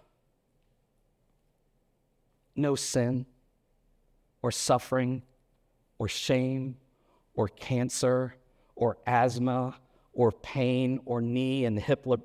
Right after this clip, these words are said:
replacements, no political party. The race is run, run and finished, and there's peace and restoration. And I don't think that passage is this literal final step, but it gives us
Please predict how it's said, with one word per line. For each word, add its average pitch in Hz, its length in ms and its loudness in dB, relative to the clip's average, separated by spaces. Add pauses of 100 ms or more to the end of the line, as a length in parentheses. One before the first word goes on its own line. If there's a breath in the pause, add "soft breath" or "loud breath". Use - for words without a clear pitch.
(180)
replacements, 131 920 0 (400 soft breath)
no 131 360 0 (240)
political 143 540 0
party. 143 640 -2 (1300)
The 147 100 0
race 151 460 0
is 143 160 0
run, 147 300 0 (180)
run 143 480 2
and 131 160 -2
finished, - 680 -2 (640)
and 131 120 0
there's 120 200 0
peace - 720 -4 (800)
and 120 120 0
restoration. 123 800 0 (720 soft breath)
And 127 100 -4
I 156 80 2
don't 196 160 0
think 190 140 -2
that 156 180 2
passage 156 440 0
is 123 140 -4
this 131 220 -4
literal 151 480 2
final 151 380 0
step, 139 380 0
but 139 100 0
it 139 180 -4
gives 160 260 -4
us 151 200 0